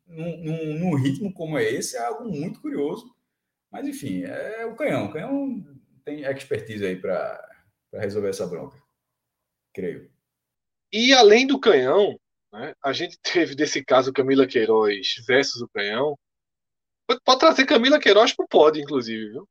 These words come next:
Speaker 2: Trazer um aqui, Camila Queiroz convidado ao Agamenon. Mas o quarto termo mais procurado do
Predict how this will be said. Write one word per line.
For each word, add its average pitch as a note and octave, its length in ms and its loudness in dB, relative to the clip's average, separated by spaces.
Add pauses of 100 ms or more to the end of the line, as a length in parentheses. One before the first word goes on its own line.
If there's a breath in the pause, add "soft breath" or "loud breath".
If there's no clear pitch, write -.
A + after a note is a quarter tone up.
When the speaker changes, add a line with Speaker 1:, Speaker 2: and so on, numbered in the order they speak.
(180)
Speaker 2:
Trazer B2+ 280 -2
um B2 80 -2
aqui, A#2 400 -4
Camila C3 320 4
Queiroz C3 320 4
convidado B2+ 420 4
ao A#2+ 60 6
Agamenon. A#2 500 -2 (1000)
Mas C3 1080 6 (340)
o G#4 120 -6
quarto - 540 4
termo C#3+ 300 0
mais C#3 260 2
procurado B2+ 640 2
do A#2 140 -10